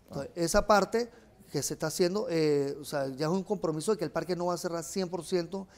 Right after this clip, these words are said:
Speaker 1: en ningún momento, va a,
Speaker 2: Ujú.
Speaker 1: a cerrar por área. En ese, ese parque, eh, est-, está la, la, la ofici-, no las oficinas, donde ya ent-, ya entra la maquinaria de ellos,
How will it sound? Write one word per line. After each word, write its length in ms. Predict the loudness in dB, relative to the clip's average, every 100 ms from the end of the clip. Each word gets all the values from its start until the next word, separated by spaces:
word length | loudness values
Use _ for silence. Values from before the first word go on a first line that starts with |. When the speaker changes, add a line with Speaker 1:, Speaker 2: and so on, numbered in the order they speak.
| -6
Speaker 1:
en 160 | -2 0
ningún 260 | 2 0 0
momento, 460 | 0 0 -2 -6
va 140 | 0 0
a, 20 |
Speaker 2:
Ujú. 120 | 0 -4
Speaker 1:
a 140 | -4
cerrar 380 | -4 -2 -2 -4 -18 -20 -2
por 180 | 4 6
área. 260 | 6 2 -6 -18 -20 -10
En 160 | -4 -2
ese, 360 | 2 0 0
ese 200 | -2 -2
parque, 440 | 0 -2 -2 -6 -8 -20 -18 -4
eh, 400 | 0 2 2 0 -8 -16 -10
est-, 260 | -8 -6
está 360 | -6 -2 2 4
la, 140 | 4 2
la, 300 | 0 0 0
la 200 | -2 -4
ofici-, 280 | -6 -10 -6
no 180 | 0 2
las 120 | 2
oficinas, 420 | 0 -2 -4 -4
donde 240 | -4 -6
ya 140 | 0 0
ent-, 220 | -2 -6
ya 80 | -6
entra 260 | -6 -4 -2
la 160 | -2
maquinaria 600 | -4 -6 -8 -6 -2 0
de 100 | 2
ellos, 180 | 2 0